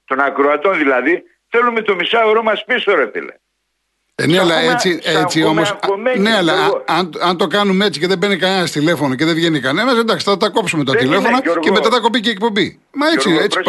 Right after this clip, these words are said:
Speaker 1: πρόσεξε,
Speaker 2: Ναι,
Speaker 1: δεν
Speaker 2: ναι.
Speaker 1: είναι θέμα εκβιασμού.
Speaker 2: Ναι.
Speaker 1: Εδώ ακούμε,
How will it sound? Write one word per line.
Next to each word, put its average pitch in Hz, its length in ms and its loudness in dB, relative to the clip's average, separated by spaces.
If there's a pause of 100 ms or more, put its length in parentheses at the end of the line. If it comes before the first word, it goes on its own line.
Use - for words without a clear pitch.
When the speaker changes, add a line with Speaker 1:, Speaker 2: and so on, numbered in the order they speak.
Speaker 1:
πρόσεξε, 117 200 -2
Speaker 2:
Ναι, 135 200 2
Speaker 1:
δεν 123 140 2
Speaker 2:
ναι. - 60 -2
Speaker 1:
είναι 240 160 -2
θέμα 208 320 -2
εκβιασμού. 131 760 -2
Speaker 2:
Ναι. 110 300 -4 (240)
Speaker 1:
Εδώ 156 280 0
ακούμε, 220 500 0